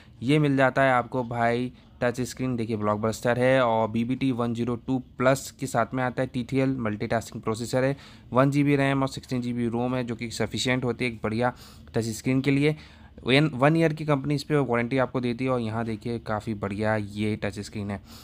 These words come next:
तो अभी इसका इंस्टॉलेशन हो रहा है हमारा, यहाँ पर कपलर टू कपलर फिटमेंट होगा, जिससे आपकी कंपनी की कोई वारंटी वगैरह लैप्स नहीं होगी। तो भाई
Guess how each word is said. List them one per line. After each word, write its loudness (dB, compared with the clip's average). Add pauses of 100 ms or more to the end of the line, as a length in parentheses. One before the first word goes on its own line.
(160)
तो 6
अभी 4
इसका 2
इंस्टॉलेशन 0
हो 2
रहा 4
है 2
हमारा, 2
यहाँ -2
पर -4
कपलर -4
टू -8
कपलर -4
फिटमेंट -2
होगा, 2
जिससे -8
आपकी -8
कंपनी -2
की -4
कोई 2
वारंटी 2
वगैरह 0
लैप्स 0
नहीं -4
होगी। -6 (420)
तो 2
भाई 6